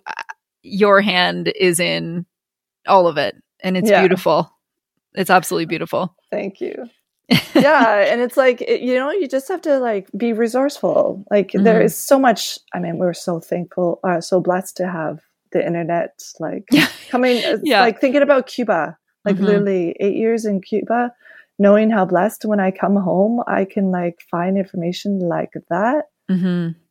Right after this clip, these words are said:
Speaker 2: You know, like, it's the world of information. Like, it's the time of information. So, like, you can do whatever you put your mind to because it's there.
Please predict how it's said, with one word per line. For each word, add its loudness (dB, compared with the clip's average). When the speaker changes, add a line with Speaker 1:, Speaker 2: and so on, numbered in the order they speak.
Speaker 2:
You 2
know, 6
like, 2
it's -2
the 2
world 6
of 2
information. 0
Like, -4
it's -6
the 0
time 0
of 0
information. -2
So, -2
like, -4
you 8
can 0
do 2
whatever 2
you 4
put -2
your 0
mind 0
to 0
because -2
it's -4
there. 0